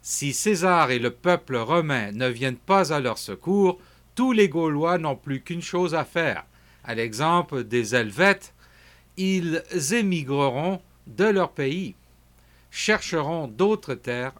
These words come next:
et d'autres demeures éloignées des Germains et tenteront la fortune, quel que soit le sort qui les attende. Si Arioviste venait à connaître leur révélation,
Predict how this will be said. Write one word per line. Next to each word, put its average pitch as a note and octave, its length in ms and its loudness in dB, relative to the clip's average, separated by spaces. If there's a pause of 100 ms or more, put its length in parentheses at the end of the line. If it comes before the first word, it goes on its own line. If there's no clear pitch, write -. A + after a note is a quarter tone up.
(140)
et B2+ 160 -2
d'autres D#3 560 -2
demeures B2 760 -4
éloignées D#3+ 540 -2
des A#2+ 220 -4
Germains C#3 500 -4 (360)
et D3 300 -4
tenteront G3+ 600 -2
la D3+ 140 -2
fortune, C#3+ 640 -6 (500)
quel A3+ 300 2
que - 180 -2
soit F#3+ 280 0
le C#3 120 -2
sort E3+ 440 -2
qui A2+ 140 -12
les A2 220 -6
attende. B2+ 460 -4 (1000)
Si E3 440 -4
Arioviste E3+ 840 2
venait C#3 560 -2
à A#2 80 0
connaître C3 800 -2
leur B2 320 -2
révélation, B2 800 -4